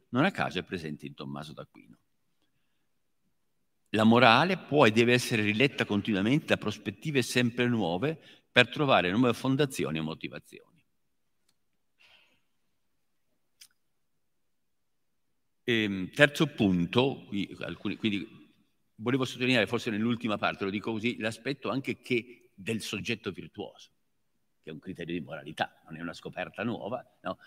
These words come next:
Che ovviamente presuppone il tema dei precetti, della le-, delle inclinazioni, ma è anche fondamentalmente, e si può dire che il soggetto virtuoso è un criterio, anche per Tommaso, per giudicare bene o male, bene,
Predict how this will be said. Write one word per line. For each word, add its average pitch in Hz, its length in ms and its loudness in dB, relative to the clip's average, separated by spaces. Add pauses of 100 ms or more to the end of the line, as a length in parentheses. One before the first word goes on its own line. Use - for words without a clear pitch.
Che 90 100 -4
ovviamente 95 420 4
presuppone 92 560 0
il 87 80 -2
tema 92 200 0
dei 85 140 -2
precetti, 98 680 0
della 76 160 -10
le-, 76 200 -10
delle 78 160 -16
inclinazioni, 85 460 -10 (220)
ma 98 360 2
è 78 120 -4
anche - 500 -6
fondamentalmente, 90 840 -10
e 107 260 -4 (540)
si - 240 -8
può 139 140 2
dire 117 300 6
che - 140 2
il 87 200 -2
soggetto 101 480 0
virtuoso 90 400 0
è 104 40 4
un 101 100 2
criterio, 80 720 -8 (400)
anche - 220 -10
per 82 160 -12
Tommaso, 73 580 -2 (160)
per 107 160 2
giudicare 87 800 -2 (600)
bene 92 320 6
o 95 60 2
male, 78 320 0
bene, 95 460 2